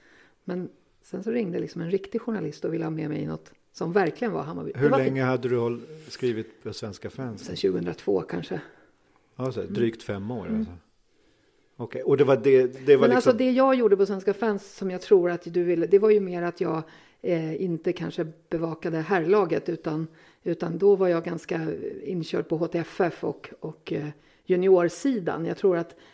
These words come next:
Speaker 1: att, att, eh, jag vet att det var det som blev mitt första spår i matchprogrammet, att jag skulle stå för,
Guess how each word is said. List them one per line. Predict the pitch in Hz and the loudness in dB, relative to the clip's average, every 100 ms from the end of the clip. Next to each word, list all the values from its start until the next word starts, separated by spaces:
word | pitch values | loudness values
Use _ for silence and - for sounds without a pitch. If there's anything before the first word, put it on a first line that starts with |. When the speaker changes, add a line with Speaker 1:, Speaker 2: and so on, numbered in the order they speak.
| _ | _
Speaker 1:
att, | 175 180 | -8 -6
att, | 160 180 - | -6 -6 -8
eh, | - - - - 135 | -10 -12 -16 -12 -8
jag | 180 | 6
vet | 190 202 - | 10 10 8
att | - | -2
det | |
var | 175 175 | -2 2
det | 208 196 180 | 6 6 4
som | - | -2
blev | 170 165 | 2 2
mitt | 160 170 | 0 -2
första | - 180 - | -2 -2 -4
spår | - 175 | 0 0
i | 175 | 2
matchprogrammet, | 170 - 175 180 160 | -2 -6 -6 -4 -4
att | 147 139 | -6 -6
jag | 160 | -8
skulle | - 117 | -6 -8
stå | - 120 | -4 -6
för, | - 120 151 | -2 -2 -2